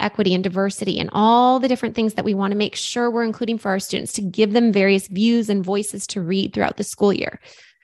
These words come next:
So if you just stop and you spend a few minutes thinking about, "Why am I teaching what I'm teaching?" it really is going to transform your entire teaching experience, your entire curriculum for your students.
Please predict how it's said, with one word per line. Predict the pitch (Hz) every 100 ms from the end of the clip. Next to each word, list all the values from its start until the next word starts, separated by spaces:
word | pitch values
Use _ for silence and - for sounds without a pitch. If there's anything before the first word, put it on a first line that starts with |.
| _
So | - 262
if | 247
you | 285
just | 370 -
stop | - - 262 202
and | 208
you | 208
spend | 214 202
a |
few | - - 262 311
minutes | 294 254 - - - _
thinking | 277 269 269 240
about, | 202 - - _ _
"Why | 190 196 247 339
am | - 262
I | 233 220
teaching | - 226 - 190
what | 185 185 190
I'm | 208 220
teaching?" | - 190 - 240 262 - - -
it | 226
really | 202 226 254 302 196
is | 202 196
going | 202 202
to | 214
transform | - 202 202 - - _ - 262 247 180 185 - _ _ _ _ _ _
your | 247
entire | 277 285 339 392
teaching | - 262 294
experience, | 254 - - 240 -
your | -
entire | 233 214 240
curriculum | 240 220 202 214 190
for | 180 185
your | 180
students. | - - - - -